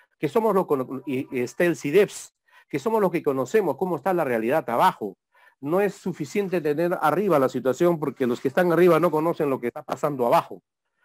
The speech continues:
Entonces eso se llama conocer la realidad. Yo creo que esa comisión nacional permitiría planificar adecuadamente qué es lo que se requiere. Algo de eso hemos hecho en el acuerdo nacional,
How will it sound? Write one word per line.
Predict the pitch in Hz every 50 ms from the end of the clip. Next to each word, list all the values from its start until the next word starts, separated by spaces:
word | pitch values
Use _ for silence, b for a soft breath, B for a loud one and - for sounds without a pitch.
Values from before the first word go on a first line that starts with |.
| _ _ _ -
Entonces | 131 - 151 139 156 170
eso | 170 - 190
se | 160 - 139
llama | 147 156 170 170 170
conocer | 147 160 139 127 113 - 185 185
la | 160 139 123
realidad. | 120 120 113 113 117 113 110 104
Yo | 113 156 165
creo | - 190 190
que | 185 -
esa | 220 - - 196
comisión | - - 160 147 143 131 131 185 185 190 190 190 - _ _ _ _ _ _ _ _ _
nacional | - 131 143 151 156 143 - - 147 139 135 139 160 208 247 269 320 339 _ _ _ _ _ _ _ -
permitiría | 135 135 139 135 135 117 135 143 160 175 175 175 180 175 - -
planificar | - 147 139 139 147 135 139 139 135 190 196 190
adecuadamente | 180 165 151 143 165 175 170 165 165 180 175 151 165 151
qué | 151 175
es | 156
lo | 170 175 165
que | 139 143
se | 127 -
requiere. | 120 120 107 123 139 127 113 131 - _ -
Algo | - 247 247 202 165 156
de | 151 180
eso | 180 - 175
hemos | 160 147 127 - -
hecho | 170 143 -
en | 147 135
el | 127 120
acuerdo | 113 120 156 147 147 135
nacional, | 131 120 104 120 131 143 151 160 170